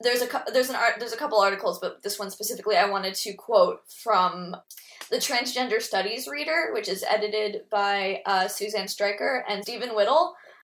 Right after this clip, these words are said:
This was published in two thousand six, and, um, as the title implies, it's a collection of academic writings, uh, from primarily trans writers about trans, about, uh, trans issues,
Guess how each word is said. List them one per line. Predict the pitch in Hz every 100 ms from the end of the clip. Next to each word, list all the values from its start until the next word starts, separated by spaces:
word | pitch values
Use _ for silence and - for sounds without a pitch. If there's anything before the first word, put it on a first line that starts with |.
| 233
This | - 269
was | 269 254 -
published | - 254 208 208 - - -
in | 214
two | 214
thousand | 226 202 202
six, | - 233 233 -
and, | - 208 196 - -
um, | 208 190 180 170 -
as | 208 208
the | 214
title | - 185 190
implies, | 196 - 170 196 196 196
it's | 196
a | 190 160
collection | - 208 165 - - 202 202 -
of | 202 196 185 180 190 190 _
academic | 190 - 208 185 180 - - -
writings, | 214 302 349 339 320 - -
uh, | 220 208 202 202
from | - 262 240 233
primarily | 240 233 220 208
trans | 208 208 196
writers | 196 185 185 208
about | 190 180
trans, | 196 190 180 165 -
about, | 190 190 180 - -
uh, | - 170
trans | 175 190 175 180 - - - - 311
issues, | 311 311 285 269 262 254